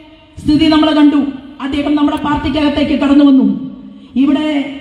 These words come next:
ആ സ്വർഗീയനായിട്ടുള്ള സത്യേഷിന്റെ ഓർമ്മകൾക്ക് മുന്നിൽ നിൽക്കുന്ന സമയത്ത് എനിക്ക് അഭിമാനത്തോടു കൂടി പറയാൻ സാധിക്കും, മാർക്സിസ്റ്റ് പാർട്ടിയുടെ ചങ്കാണ്, മാർക്സിസ്റ്റ് പാർട്ടിയുടെ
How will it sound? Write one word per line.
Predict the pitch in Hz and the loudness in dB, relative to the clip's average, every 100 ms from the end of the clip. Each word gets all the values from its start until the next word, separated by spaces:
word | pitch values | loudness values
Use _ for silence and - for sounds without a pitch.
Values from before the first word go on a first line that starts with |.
| - - - - - - | -18 -20 -20 -20 -20 -6
ആ | 254 311 - | -4 -4 0
സ്വർഗീയനായിട്ടുള്ള | 294 294 320 320 311 320 277 320 - | 2 4 2 0 -2 -4 -4 -6 -4
സത്യേഷിന്റെ | 294 - 330 311 330 311 311 311 285 285 | -4 -4 -4 -2 0 0 2 0 2 2
ഓർമ്മകൾക്ക് | 302 311 320 311 320 311 | 4 2 2 0 2 4
മുന്നിൽ | 302 302 302 | 4 4 4
നിൽക്കുന്ന | 302 339 311 320 | 2 0 0 0
സമയത്ത് | 294 302 - 330 339 - - - - - 285 | 0 0 -2 -4 -4 -8 -18 -20 -20 -4 0
എനിക്ക് | 320 311 | 2 2
അഭിമാനത്തോടു | 269 294 330 349 359 359 349 | 2 2 2 -2 -2 -2 -2
കൂടി | 339 302 | -4 -4
പറയാൻ | 320 311 311 339 | -4 0 0 2
സാധിക്കും, | 294 285 311 262 202 - - - 226 | 0 0 4 4 2 -4 -10 -12 -4
മാർക്സിസ്റ്റ് | 262 302 320 302 - 311 320 | -4 -4 -6 -8 -10 -10 -6
പാർട്ടിയുടെ | 311 - 311 311 302 - - | -6 -6 -4 -4 -4 -4 2
ചങ്കാണ്, | 294 311 311 320 311 311 285 269 - - - | 6 6 4 2 2 4 4 2 -4 -12 0
മാർക്സിസ്റ്റ് | 277 - 339 - - | 2 2 -2 -2 -2
പാർട്ടിയുടെ | 320 320 330 320 311 | -2 -4 -4 -4 -2